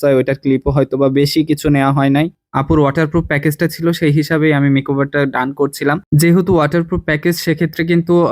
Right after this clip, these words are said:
বেজটার দিকে একটু বেশি মনোযোগ দিতে হয় আমাদের, মানে আই লুক থেকে। এমনিতেও যেহেতু সকালের মেকওভার ছিল and আপুর আইটাও ছিল হুডেড আই, তো আপুর সেভাবে কোনো রেকমেন্ডেশন ছিল না, আপু খুব সিম্পলের মধ্যে যাচ্ছিল and আমিও সেটা আপুকে রেকমেন্ড করছিলাম,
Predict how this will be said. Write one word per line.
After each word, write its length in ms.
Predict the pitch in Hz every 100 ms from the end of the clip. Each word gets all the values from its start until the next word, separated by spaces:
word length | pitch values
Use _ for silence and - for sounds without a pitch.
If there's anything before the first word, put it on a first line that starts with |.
| 135
বেজটার 460 | 151 147 147 156
দিকে 180 | 151 151
একটু 200 | 151 151
বেশি 360 | 139 139 - 156
মনোযোগ 400 | 139 139 135 135
দিতে 240 | 135 139
হয় 220 | 135 139
আমাদের, 440 | 131 127 131 139 147
মানে 240 | 131 123 123
আই 180 | 131 131
লুক 360 | 131 131 -
থেকে। 360 | 139 - 139 135 -
এমনিতেও 460 | 170 180 185 190
যেহেতু 340 | 180 170 170 180
সকালের 460 | 175 151 165 165
মেকওভার 380 | 160 151 156 156
ছিল 240 | 156 175 160
and 280 | 143 143
আপুর 440 | 131 131 151 151 151
আইটাও 540 | 123 131 135 156 147
ছিল 200 | 147 151
হুডেড 400 | 143 143 139 135
আই, 200 | 135 143
তো 140 | 147 135
আপুর 360 | 127 - 151
সেভাবে 420 | 143 151 143 147
কোনো 220 | 147 143 139
রেকমেন্ডেশন 580 | 135 139 135 147 156
ছিল 200 | 147 143 135
না, 140 | 131
আপু 180 | 127 135
খুব 200 | - 156
সিম্পলের 400 | - 139 139 139
মধ্যে 220 | 139 143
যাচ্ছিল 360 | 135 123 - 143
and 260 | 131 127
আমিও 300 | 117 127 139
সেটা 280 | 143 143 139
আপুকে 300 | 127 143 147
রেকমেন্ড 360 | 135 - 131 135
করছিলাম, 500 | 139 - 135 127